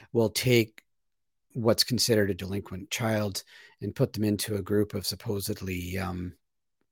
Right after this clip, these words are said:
you know, good kids, whatever, high achievers, whatever. And he says, "Unfortunately, <laughs> what seems to happen more often than not is everybody sinks to the lowest common denominator." So this troubled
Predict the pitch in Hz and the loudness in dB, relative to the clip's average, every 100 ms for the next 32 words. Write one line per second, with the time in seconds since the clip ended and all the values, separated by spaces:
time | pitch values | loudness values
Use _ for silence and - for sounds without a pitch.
0 | _ _ _ _ _ 107 95 90 127 98 | _ _ _ _ _ -6 -6 2 2 4
1 | - 139 147 - - - - - _ 120 | 8 8 10 6 4 -8 -20 -20 _ 4
2 | 120 117 135 123 - - 113 104 - 117 | 6 8 8 6 -2 -4 -2 -2 -2 0
3 | 117 113 113 113 110 113 113 101 104 - | 0 0 0 0 2 0 0 -2 -2 -2
4 | 98 87 - - - - - - - 147 | 0 -2 -2 -6 -20 -20 -12 -4 8 10
5 | 151 151 143 143 143 - - - - 131 | 10 10 12 10 8 0 -12 -2 2 2
6 | - 120 117 - 120 120 - 113 113 - | 2 2 0 0 2 2 2 0 0 2
7 | 104 104 117 135 127 104 113 104 95 98 | 0 4 6 8 8 4 -2 -2 -2 -2
8 | 98 107 - - - - - - 104 95 | -4 -8 -16 -20 -20 -20 -18 -2 0 2
9 | 92 - 101 101 98 90 92 - - - | 0 0 0 0 0 -2 -4 -6 -2 2
10 | - 104 87 - 110 95 101 95 - - | 4 2 -2 -4 -4 -4 -4 -4 -4 -4
11 | 101 95 90 92 92 92 90 90 92 - | -6 -6 -8 -8 -6 -6 -8 -8 -8 -2
12 | - 104 87 95 92 - - - - - | -2 -2 -4 -4 4 4 4 -4 -20 -20
13 | - _ - 131 120 104 92 - | -20 _ 4 6 8 4 2 -4